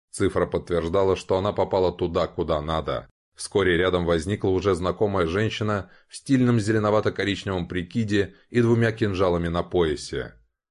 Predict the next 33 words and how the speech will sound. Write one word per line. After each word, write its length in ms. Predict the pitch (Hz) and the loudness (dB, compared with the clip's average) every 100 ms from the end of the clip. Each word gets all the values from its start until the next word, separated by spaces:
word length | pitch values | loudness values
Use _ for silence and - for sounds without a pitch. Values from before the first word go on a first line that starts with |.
| _ | _
«Салют, 440 | - 113 98 101 - | -4 0 0 -2 -2
это 160 | 117 | 0
я», 380 | 123 90 87 87 _ _ _ | 2 2 0 -4 _ _ _
помахав 420 | 101 95 92 87 | -4 -2 -2 0
рукой 320 | 92 87 113 | 0 2 0
и 140 | 113 113 | 0 0
привлекая 440 | 107 110 113 113 | 0 0 0 -2
к 40 | - | -2
себе 240 | 101 107 | 0 0
внимание, 560 | 95 98 107 117 113 104 | 0 -2 0 2 2 0
сообщила 560 | 104 90 - 92 82 | 0 0 0 -2 0
Ольга. 580 | 80 98 90 78 69 60 _ _ _ | 0 0 0 -2 -6 -8 _ _ _
«Иди 240 | - 123 131 | 0 2 2
за 160 | 117 | 2
мной, 400 | 95 87 76 67 _ _ | 0 -2 -4 -8 _ _
все 200 | - 123 | -4 0
наши 260 | 131 117 92 | 0 0 -4
сейчас 380 | 98 87 107 | -2 -2 0
у 80 | 104 | 0
каменоломни. 840 | 95 95 92 92 95 82 71 - - _ _ - | 0 0 0 2 2 0 -6 -12 -20 _ _ -20
Кстати, 540 | - 110 98 - 82 | -6 -4 -2 -2 -4
прими 320 | 73 104 127 | -2 0 2
приглашение 640 | 127 98 90 85 98 80 80 | 0 0 0 0 0 -4 -6
в 80 | |
клан, 440 | - 90 82 69 - _ _ | -2 -2 0 -4 -14 _ _
так 220 | - 101 | -4 -2
нам 160 | 104 95 | -2 -2
будет 280 | 95 90 90 | 0 -2 0
проще 340 | 95 92 98 | -2 0 -2
связаться, 520 | 90 90 90 110 - | -2 -2 0 0 0
если 300 | 98 87 - | 0 0 -4
ты 140 | 78 82 | -4 -4
потеряешься». 920 | 85 82 87 95 87 - - 65 - | -4 -2 0 2 0 -4 -12 -12 -16